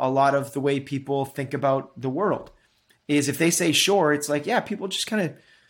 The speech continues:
as opposed to, like, yes. And are they grateful? Do they appreciate the small things? Is there intention behind their words? Is, do-, does, um, are they aware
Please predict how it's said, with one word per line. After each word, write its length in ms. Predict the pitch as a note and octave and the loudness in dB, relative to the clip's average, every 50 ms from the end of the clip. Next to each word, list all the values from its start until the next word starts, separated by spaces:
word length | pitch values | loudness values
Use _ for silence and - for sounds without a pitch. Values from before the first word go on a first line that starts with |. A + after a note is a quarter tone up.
| _ _ _ _ _ _ _ _ _ | _ _ _ _ _ _ _ _ _
as 100 | - C3+ | -8 -6
opposed 220 | C3+ - E3+ D#3 - | -2 0 0 0 2
to, 80 | D#3+ | 0
like, 180 | C#3 B2+ A#2+ C#3 | -2 -2 -2 -2
yes. 340 | A3 B3+ F3+ A#2 - - - - | 0 0 0 0 0 -2 -2 0
And 100 | D3 C#3+ | 0 2
are 140 | C3 C#3 C3+ | 2 2 2
they 140 | C#3 C#3 | 2 0
grateful? 680 | C3 - - A#2 C3 D#3 F3 F3+ - - - C3 A2+ G#2+ | -4 -4 -4 0 2 2 2 2 -2 -4 -6 -4 -4 -4
Do 140 | A2 B2 | -6 -6
they 180 | A#2+ C#3 C3+ C#3 | -4 -2 0 0
appreciate 640 | C3+ C#3 - - F#3 - - F3+ E3+ E3 E3 - - - - _ | -2 -2 -4 -4 0 0 2 2 2 0 -2 -8 -20 -20 -12 _
the 120 | - D3 | -2 0
small 420 | C#3+ - - - C#3+ D#3 E3+ F#3 F3 | 2 2 2 2 4 4 4 4 2
things? 400 | - - C#3 B2 A#2 A#2 A2+ - | -2 -4 -6 -6 -4 -6 -8 -8
Is 300 | - C#3 D3+ C#3+ C3+ - | -6 -6 -6 -6 -6 -6
there 420 | D3 C#3+ D3 D3 C#3+ C#3 C#3 - - - - _ _ | -4 -4 -2 -2 -4 -4 -6 -10 -16 -20 -20 _ _
intention 720 | - D#3+ D3 C#3+ - - - F3+ F#3+ F#3+ F#3 F#3+ E3+ D#3 C#3+ | -6 -4 -4 -4 -4 -4 -2 0 0 2 2 0 0 0 0
behind 440 | C3 C3+ B2 D3+ D#3 D3+ D3+ D3 C3+ | 0 -2 0 2 0 2 2 0 0
their 180 | C#3 C3 B2+ A#2 | 0 0 0 -2
words? 720 | A2+ A2+ C#3 D#3 D#3+ D#3 C#3+ B2+ A#2 A2 A2 G#2+ - - | -2 0 2 2 4 4 2 2 0 -2 -4 -6 -8 -8
Is, 420 | - - D3 C3+ C3 A#2+ - - - - - - - _ - | -4 -2 -2 -2 -2 -4 -6 -8 -12 -18 -20 -20 -20 _ -6
do-, 220 | - C#3 C3+ - - | -4 -4 -4 -4 -6
does, 480 | - C#3 C#3 C#3 C#3 A#2+ A2 - - - - | -4 -4 -2 -2 0 0 0 -2 -2 -2 -4
um, 500 | B2 B2+ B2+ B2+ B2+ B2 A#2+ A#2 A2+ - - _ _ _ _ _ - | -2 0 0 0 0 0 -2 -4 -8 -12 -18 _ _ _ _ _ -2
are 100 | C#3 C#3+ | 0 2
they 180 | C#3 D#3 D#3 | 4 2 2
aware 760 | - D#3 D3+ C3 A2 A#2+ D#3 F3+ F#3 F3+ F3 D#3 C#3+ C3+ C3+ | 2 2 0 0 2 2 2 4 4 4 2 2 2 0 0